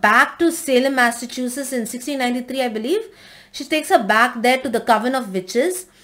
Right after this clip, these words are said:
Uh, but unfortunately for her, Agatha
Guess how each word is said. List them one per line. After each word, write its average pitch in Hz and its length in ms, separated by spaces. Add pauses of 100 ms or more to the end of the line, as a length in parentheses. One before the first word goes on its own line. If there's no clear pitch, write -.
(520)
Uh, 240 400
but 330 200
unfortunately 381 800
for 240 200
her, 240 360 (320)
Agatha 302 420